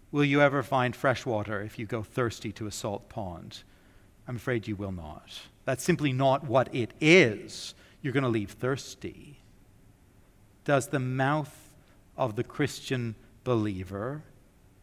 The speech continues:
the person of saving faith, the one filled with the Spirit of God,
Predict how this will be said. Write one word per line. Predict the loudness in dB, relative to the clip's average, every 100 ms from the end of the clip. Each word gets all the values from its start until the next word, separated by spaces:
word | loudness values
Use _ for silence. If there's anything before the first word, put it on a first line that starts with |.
| _ _ _ _ -12
the | -8
person | -2 -2 -2 -4
of | -4
saving | -6 -2 -2 -2 -4 -8
faith, | -10 -6 -6 -6 -6
the |
one | -4 -4 -4
filled | -8 -6 -2 0 0 -2 -6 -20 -20 -8
with | -4 -2
the | -4
Spirit | -2 0 2 0
of | -4
God, | -4 -4 -2 -4 -8